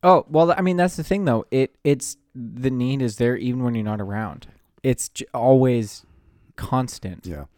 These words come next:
Speaker 1: Which
Speaker 2: Uh,
Speaker 1: sucks.
Speaker 2: when I quit for that four years, you know what kind of filled that hole?
Speaker 1: Hmm.
Speaker 2: A lot of fucking food, okay? And I gained, like, seventy pounds.
Speaker 1: I
Speaker 2: I
Speaker 1: gained, I gained weight.
Speaker 2: Yeah.
Speaker 1: I did.
Speaker 2: Yeah, you did.
Speaker 1: Immediately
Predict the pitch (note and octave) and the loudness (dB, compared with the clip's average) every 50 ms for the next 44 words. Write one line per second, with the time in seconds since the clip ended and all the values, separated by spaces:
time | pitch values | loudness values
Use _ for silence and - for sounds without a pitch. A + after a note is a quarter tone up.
0 | _ - - - - - - - - - A2+ A2+ A2 A2+ A2+ A2+ - - C3 G#2+ | _ -20 -20 -20 -20 -20 -20 -20 -12 -4 0 2 2 2 2 0 -2 -4 -6 -6
1 | - - - - C3 B2 B2+ B2 C3 - - D3 C3+ - - B2+ B2 A#2+ A#2 - | -6 -10 -14 -8 -4 -2 0 0 0 2 2 0 0 0 -2 0 0 0 -2 -2
2 | - A#2+ A2+ A2 G#2+ G#2+ G#2+ G#2+ A2 A2 G2+ A2+ A2 G#2+ A2 G#2+ G#2 G#2 - - | -2 -2 -2 0 -2 -2 -2 -2 -4 -4 -6 -6 -6 -4 -4 -4 -4 -4 -6 -6
3 | G#2+ G2+ F#2 - - - G#2 G2+ G2 G2 G2 F2+ D#2+ F#2 G#2 G2 F#2+ G2 G#2 - | -6 -6 -8 -8 -8 -6 -6 -4 -4 -4 -6 -4 -4 -4 -2 -2 -2 -4 -6 -10
4 | - - B2 A#2+ G#2+ F#2+ - - - _ - A2+ A2+ A2 A2+ A2+ A#2 A2+ G2 - | -12 -10 -8 -8 -8 -8 -10 -16 -20 _ -4 -2 0 2 2 2 2 2 -2 -2
5 | - A#2 G#2 - - G2 F2+ - - - G#2 F#2+ E2+ D#2 D2+ D#2+ - _ _ _ | -2 -2 -2 -2 -4 -6 -8 -8 -6 -4 -4 -2 -2 -4 -6 -10 -16 _ _ _
6 | - G2 - G2+ F#2 F#2 F#2 F2 E2 - _ _ _ _ _ _ _ _ _ - | -16 -10 -6 -4 -4 -4 -4 -6 -10 -14 _ _ _ _ _ _ _ _ _ -6
7 | A#2 A#2 A#2 A2+ G2 A2+ G#2+ G2+ F2+ F2 F#2 E2+ - - - - G#2 F2+ D#2+ F2 | -4 -2 -2 -2 -2 -2 -2 -2 -4 -6 -8 -8 -8 -10 -8 -6 -6 -6 -6 -8
8 | E2 D#2+ D2+ D#2 D#2+ D2+ D2+ C#2 C2+ C2+ - - - - _ - - - _ _ | -10 -10 -10 -10 -10 -8 -10 -10 -12 -14 -16 -18 -20 -20 _ -20 -20 -20 _ _
9 | _ - C#3+ D3 D3 E3 E3+ D#3 - - - C#3 - B2+ B2 B2 A#2 A2 A#2+ C3 | _ 0 0 2 4 2 2 2 -2 -2 -2 0 0 0 0 0 0 -2 -2 -4
10 | - - _ _ F#2 F2 F#2 F2+ F#2 F#2+ G2+ G2+ G2+ G2 F#2 E2 - - _ A#2 | -6 -10 _ _ -10 -6 -4 -2 -2 -2 -2 -2 -2 -2 -4 -6 -8 -10 _ -4
11 | A#2 A#2 B2+ C#3 C3+ A2 - _ _ _ _ - D2+ D#2+ F2 F2 F2 D#2 C#2+ - | 0 2 2 2 2 0 -4 _ _ _ _ -10 -8 -6 -6 -6 -6 -8 -10 -12
12 | D#2+ _ _ _ _ _ _ _ - C3 C3 C3 C3 C#3 C#3 D3 C3+ A2+ - G#2+ | -14 _ _ _ _ _ _ _ -2 0 2 4 4 4 4 2 0 -2 -4 -6
13 | G2 F#2+ F#2+ | -6 -8 -10